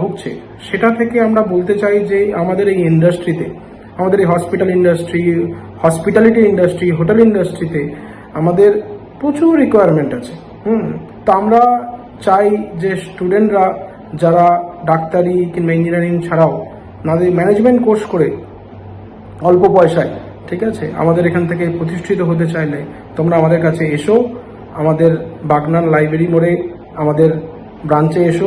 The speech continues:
আমাদের সাথে কথা বলো, গার্জেনের সাথে এসো। আমাদের খুব স্বল্প খরচে আমাদের কোর্স ফিস একদম কুড়ি হাজার থেকে শুরু, হুম।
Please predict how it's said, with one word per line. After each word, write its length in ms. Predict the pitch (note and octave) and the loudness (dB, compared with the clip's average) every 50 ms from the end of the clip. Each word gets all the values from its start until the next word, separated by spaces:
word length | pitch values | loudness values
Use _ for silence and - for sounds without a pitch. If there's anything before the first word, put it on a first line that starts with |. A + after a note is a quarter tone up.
| G#3 F#3+ | 2 2
আমাদের 220 | D#3+ D#3 D3+ D#3+ D#3+ E3 | 2 2 2 0 0 0
সাথে 160 | D#3+ D#3+ D#3+ - C3+ | -2 -2 -2 -2 -2
কথা 180 | C#3+ - F#3 F#3 F3+ | -2 -2 -2 -2 0
বলো, 160 | F#3 F#3+ G#3 A3+ A3+ E3 | -2 -2 0 -2 0 0
গার্জেনের 400 | D#3 D3 C#3+ C#3+ D#3+ E3 F3 E3+ E3+ | -2 -4 -2 -2 -2 -2 -2 -2 -4
সাথে 180 | F#3 F3 F3+ F#3+ G3 G3 F3+ | -6 -6 -4 -4 -4 -4 -4
এসো। 180 | - - A#3+ C4+ B3+ - - - - - - - - - F3 | -2 -2 -2 -2 -2 -6 -12 -18 -18 -20 -20 -16 -8 -6 -4
আমাদের 200 | G#3 A#3+ C#4 - - - | -2 -2 -2 -2 0 0
খুব 100 | E4 D#4+ E4 - | 0 -2 0 0
স্বল্প 260 | - C#4 C#4 C#4 - D4+ C4+ A#3 | 0 0 0 0 0 0 2 4
খরচে 320 | A3 F3+ - - - - - - - - - - - - - - D3+ D#3+ | 4 2 2 0 -4 -8 -12 -14 -18 -20 -20 -20 -20 -20 -16 -6 -4 0
আমাদের 260 | G3 A3 A3 B3 B3+ A#3 - | 2 2 2 2 0 0 0
কোর্স 200 | - G#3 G#3+ G#3+ G#3 - | 2 2 2 2 0 -2
ফিস 300 | - B3+ C4 C4 B3 A3+ B3 - - - - - - - - - - - - - F3+ F#3+ | -2 0 0 0 0 -2 -4 -10 -14 -16 -18 -20 -20 -20 -20 -20 -20 -20 -14 -4 -4 -4
একদম 240 | G3 G3 G#3 B3+ C4+ B3 A#3+ - | -2 0 0 2 2 2 0 0
কুড়ি 180 | C4 C4+ D4 C4+ | 2 4 4 4
হাজার 160 | B3+ C4+ C4+ - - | 6 4 2 2 0
থেকে 140 | C4+ A#3 A#3+ A#3 - | 0 0 2 0 0
শুরু, 160 | E3 - - - - - - - - - | -2 -4 -4 -6 -10 -14 -18 -20 -8 -4
হুম। 200 | A3+ B3 A3+ | -2 -2 0